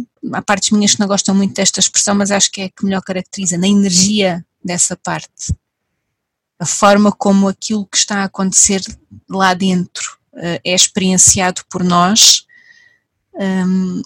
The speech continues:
é completamente distinto quando vem mesmo do self. Tudo o que está a acontecer tem um, um poder, eh, que, que mais nenhuma outra parte, ou que nenhuma outra parte consegue ter.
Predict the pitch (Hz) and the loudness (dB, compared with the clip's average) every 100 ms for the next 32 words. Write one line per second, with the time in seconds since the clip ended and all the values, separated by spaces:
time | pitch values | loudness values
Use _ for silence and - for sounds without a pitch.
0 | - - 196 190 196 - _ _ _ _ | -12 -4 -2 0 -4 -8 _ _ _ _
1 | _ _ 220 208 214 202 - 202 202 - | _ _ 0 2 0 -2 -2 0 0 0
2 | - - - 208 208 - - - - 208 | 0 0 2 -2 -2 -4 -12 -12 -6 -2
3 | 196 190 - - 202 202 202 202 196 190 | 0 -2 -4 -2 -2 0 0 2 0 0
4 | 190 196 - 190 175 - - - _ _ | 0 0 0 0 -4 -8 -14 -18 _ _
5 | _ _ - 214 202 - - 190 185 - | _ _ -6 -4 0 0 2 0 0 -2
6 | 185 - - 190 196 - - 196 202 196 | 0 2 0 0 -4 -6 -2 2 4 2
7 | 190 175 190 180 - 185 190 202 - - | 2 2 2 2 -2 -2 -2 -2 -6 -14
8 | _ _ 185 175 185 - - 196 190 190 | _ _ -12 -10 -12 -10 -6 -4 -4 -10
9 | _ 202 196 202 202 202 196 196 - 196 | _ 0 4 4 4 2 2 0 -2 -8
10 | - 196 196 - - - - - - - | -2 -2 -2 -6 -8 -6 -6 -8 -2 8
11 | 240 220 214 196 185 - 180 190 190 - | 8 10 6 4 0 -4 -6 -4 -4 -4
12 | 190 - 185 - - | -2 -2 -4 -12 -14